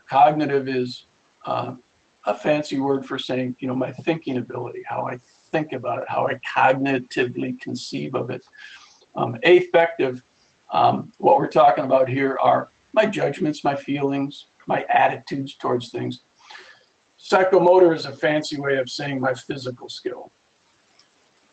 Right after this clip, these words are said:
how my brain and my cerebellum move through my, uh,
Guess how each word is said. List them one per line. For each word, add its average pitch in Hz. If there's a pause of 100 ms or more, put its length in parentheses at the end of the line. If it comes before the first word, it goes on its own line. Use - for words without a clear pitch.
(140)
how 147
my 143
brain 135
and 127
my 127
cerebellum 127 (320)
move 151
through 135
my, 117 (260)
uh, -